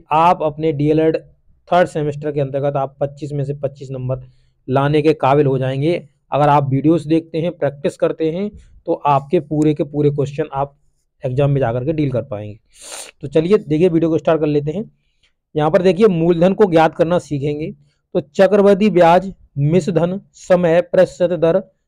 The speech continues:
ज्ञात हो तो मूलधन अग्र सूत्र द्वारा प्रयोग करके हम निकाल सकते हैं। यानी हमें क्या क्या ज्ञात हो, यानी हमें चक्रवृद्धि ब्याज पता हो,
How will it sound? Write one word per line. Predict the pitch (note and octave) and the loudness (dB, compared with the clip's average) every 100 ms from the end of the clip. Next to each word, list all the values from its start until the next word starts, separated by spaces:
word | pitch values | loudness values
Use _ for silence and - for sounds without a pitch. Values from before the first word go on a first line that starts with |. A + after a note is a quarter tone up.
| _ B2+ | _ -4
ज्ञात | D3 D#3 E3 | 0 2 2
हो | - C#3 A2+ - _ _ _ _ | 0 -2 -2 -8 _ _ _ _
तो | F#3+ G#3 A#3 A#3+ _ _ _ | 4 6 6 0 _ _ _
मूलधन | C#3 D3+ F3 F3 E3 G3 G#3+ - - | -2 2 2 4 2 2 -4 -14 -2
अग्र | F#3+ G3 | 0 0
सूत्र | F#3+ F#3 E3 | -2 -4 -4
द्वारा | D#3 D3 D3 E3 | 0 2 4 2
प्रयोग | D3 D3+ D#3+ | -2 -4 -2
करके | D#3+ C#3 D#3 | -2 -4 -4
हम | D#3 | -6
निकाल | D3+ C3 B2+ | -6 -4 -4
सकते | B2+ A#2+ - | -6 -12 -14
हैं। | B2 B2 _ - - _ D#3+ | -16 -18 _ -20 -20 _ -2
यानी | F3+ | 0
हमें | F#3 F#3+ | 2 2
क्या | F#3 | 4
क्या | F#3 | 4
ज्ञात | F#3 F3+ | 4 4
हो, | F#3+ A3+ _ _ _ | 2 -2 _ _ _
यानी | D#3+ F#3 | -2 0
हमें | G3 | 0
चक्रवृद्धि | - G#3 D3 D3+ | 0 2 2 2
ब्याज | D#3+ E3 D#3+ | 4 2 2
पता | E3+ E3+ | 2 2
हो, | F3+ | 0